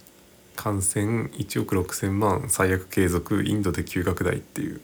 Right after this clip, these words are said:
ことで、えー、これなんか面白かったのが、その、最悪が継続するっていう言葉ってなんか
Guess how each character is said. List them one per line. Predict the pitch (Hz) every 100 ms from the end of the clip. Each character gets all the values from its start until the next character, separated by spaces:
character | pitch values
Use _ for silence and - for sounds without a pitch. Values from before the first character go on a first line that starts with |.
| -
こ | -
と | 62
で、 | 57 - - - - - - - -
え | 151 - - -
ー、 | - -
こ | 62
れ |
な | 60 131
ん |
か | - - -
面 | 104 101
白 | 113
か | 104
っ | 90
た | 80
の |
が、 | 78 78
そ | 85
の、 | 76 - - - - -
最 | - - 131 139
悪 | 139 147
が | 143
継 | - 120
続 | 120 127
す | - 131
る |
っ |
て | 135 - -
い | 80
う | 78
言 | - - 76
葉 | 80
っ |
て | - - - - -
な | 107
ん | 82
か | - -